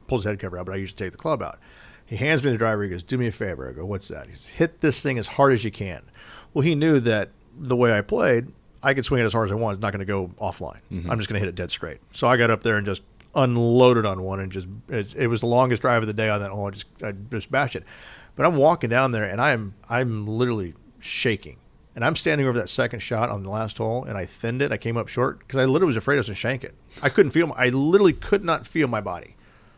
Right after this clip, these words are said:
Speaker 1: I couldn't feel my body.
Speaker 2: That's what I wanna hear. Like that, so, I feel like so many people will say, like, "Yeah, I was nervous, but, uh,
Speaker 1: Oh,
Speaker 2: whatever."
Speaker 1: no, no.
Speaker 2: No,
Speaker 1: I
Speaker 2: this is
Speaker 1: literally, I was one bad breath away from having a full-blown panic attack.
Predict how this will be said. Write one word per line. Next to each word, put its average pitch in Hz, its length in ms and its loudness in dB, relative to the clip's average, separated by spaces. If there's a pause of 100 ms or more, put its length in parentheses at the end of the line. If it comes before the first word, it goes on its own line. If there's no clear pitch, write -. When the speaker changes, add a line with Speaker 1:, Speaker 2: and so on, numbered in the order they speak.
(320)
Speaker 1:
I 117 100 -4
couldn't - 420 -2
feel 151 160 0
my 120 140 0
body. 80 280 -8
Speaker 2:
That's 185 240 0
what 170 80 0
I 143 80 6
wanna 113 220 8
hear. 80 340 2
Like 107 160 2
that, 170 220 8 (400)
so, - 260 8
I 110 60 4
feel 151 120 6
like 143 80 4
so - 140 6
many 120 140 10
people 98 260 8
will 92 100 10
say, 95 200 6
like, 92 160 4
"Yeah, 170 160 8
I 180 40 10
was 131 140 6
nervous, 120 400 6
but, 107 140 2
uh, 98 160 4
Speaker 1:
Oh, 98 60 4
Speaker 2:
whatever." 107 280 10
Speaker 1:
no, 147 120 10
no. - 100 8
Speaker 2:
No, 92 60 4
Speaker 1:
I 147 160 8
Speaker 2:
this 151 120 8
is 147 60 6
Speaker 1:
literally, 143 760 4 (320)
I 127 180 4
was 123 440 4
one 131 540 0
bad 120 320 2
breath 120 240 4
away 110 180 4
from 110 180 -2
having 110 280 2
a 95 80 -4
full-blown 113 520 0
panic 101 340 0
attack. 71 300 -6